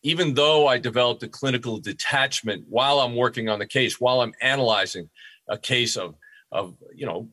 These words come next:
brutality or, or sexual victimization. I have to detach clinically while I'm doing it, but I'm still a human being. And I understand what went, that person went through. And I have a tremendous amount of empathy. And,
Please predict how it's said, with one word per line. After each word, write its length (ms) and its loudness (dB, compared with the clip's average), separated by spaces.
brutality 800 -2
or, 280 -2
or 340 -8
sexual 400 -2
victimization. 800 -2
I 120 0
have 360 0
to 160 -6
detach 760 -2
clinically 640 -4
while 300 2
I'm 140 0
doing 300 0
it, 160 -8
but 120 2
I'm 80 -2
still 300 2
a 40 4
human 340 2
being. 340 -2
And 100 -2
I 200 0
understand 880 0
what 400 -2
went, 320 -4
that 220 0
person 340 -2
went 180 -2
through. 300 -6
And 80 0
I 80 2
have 120 0
a 60 -2
tremendous 500 -2
amount 240 0
of 100 -2
empathy. 600 -6
And, 220 -6